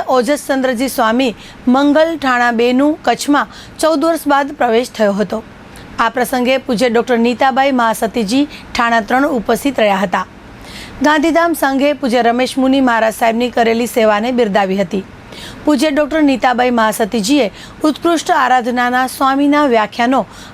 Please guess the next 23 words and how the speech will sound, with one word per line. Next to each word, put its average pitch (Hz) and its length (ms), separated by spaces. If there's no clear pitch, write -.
આજે 269 180
પણ 285 260
હૃદયમાં 247 440
યાદ 220 260
હોવાનું 220 320
જણાવી 226 380
વ્યસન 311 400
મુક્તિ 320 340
અભિયાનમાં 240 720
અનેક 294 300
વ્યક્તિઓને 254 560
વ્યસન 247 380
છોડાવી 202 380
રહ્યા 190 240
છે. 196 140
પરમ 240 260
પૂજ્ય 247 300
ઓજસ 247 280
મુનિ 262 220
મહારાજ 214 400
સાહેબે 226 280
પોતાની 302 440
લાક્ષણિક 294 480